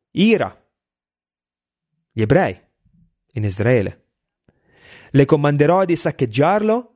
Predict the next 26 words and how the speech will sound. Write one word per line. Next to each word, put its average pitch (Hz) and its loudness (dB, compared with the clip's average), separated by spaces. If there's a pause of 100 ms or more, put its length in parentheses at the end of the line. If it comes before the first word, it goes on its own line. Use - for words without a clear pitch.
(480)
di 131 -2
depredarlo 170 0
e 143 -4
di 151 0
calpestarlo 196 -2 (180)
come 139 -2
il 120 -2
fango 170 -2 (360)
delle 120 -2 (140)
strade." 92 -4 (1700)
Questo 160 2
è 123 -2
un 127 0
decreto 147 0
divino 139 -6 (260)
che 110 -2
Dio 151 0
sta - -2
per 127 -4
portare 175 -2
l'invasione 127 -4 (320)
assira 110 -4 (240)
sul - -4
regno 98 -4
di 95 -6
Israele. 107 -4